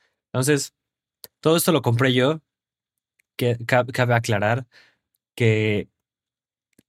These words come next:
después de, de, de haber terminado el súper me medio arrepentí, pero ya después de ver el torneo me desarrepentí, porque la pasamos muy bien. Regresando a la, a las compras.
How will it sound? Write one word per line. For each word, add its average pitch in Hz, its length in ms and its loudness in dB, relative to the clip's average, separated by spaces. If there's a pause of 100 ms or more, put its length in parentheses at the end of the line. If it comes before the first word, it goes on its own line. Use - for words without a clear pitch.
después 151 540 0
de, 123 520 2
de, 117 120 -4
de 127 140 -4
haber 131 180 0
terminado 127 400 0
el 123 60 -2
súper 131 340 0
me 127 120 -4
medio 117 220 2
arrepentí, 120 720 -2 (640)
pero 196 580 4 (760)
ya 127 260 0
después 127 320 0
de 127 60 2
ver 120 160 4
el 113 220 2 (200)
torneo 113 580 0 (400)
me 107 200 2
desarrepentí, 95 720 -2 (220)
porque 101 220 -10
la 92 100 -2
pasamos 95 360 -6
muy 90 120 -8
bien. - 200 -14 (1120)
Regresando 131 800 2
a 104 80 4
la, 95 140 2
a 104 200 -6
las 95 140 -4
compras. - 480 -12